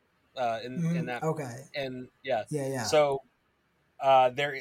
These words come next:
Speaker 1: I just, I thought that was kinda funny that there was that connection there, uh, to that, which is also, i-, it's twenty,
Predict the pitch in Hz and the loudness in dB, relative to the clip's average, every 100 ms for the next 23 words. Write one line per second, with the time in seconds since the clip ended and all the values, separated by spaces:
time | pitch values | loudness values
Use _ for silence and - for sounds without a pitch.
0 | 143 151 151 156 - 143 143 143 135 135 | 2 2 2 -2 -2 0 4 4 4 0
1 | 131 139 123 - 127 123 113 117 117 113 | -2 -4 -6 -6 -6 -6 -10 -8 -8 -8
2 | 110 113 110 113 110 117 - 104 104 104 | -6 -4 -4 -8 -8 -8 -10 -14 -12 -12
3 | 104 113 135 _ 113 110 107 104 _ - | -12 -12 -16 _ -4 -2 -4 -8 _ -14
4 | 113 - 123 120 117 - 120 113 123 - | -12 -2 -2 -2 -6 -12 -10 -4 -2 -2
5 | 123 110 _ _ _ _ _ _ - 156 | -4 -6 _ _ _ _ _ _ -8 -8
6 | - 143 - - 147 139 | -6 -8 -8 -4 -4 -4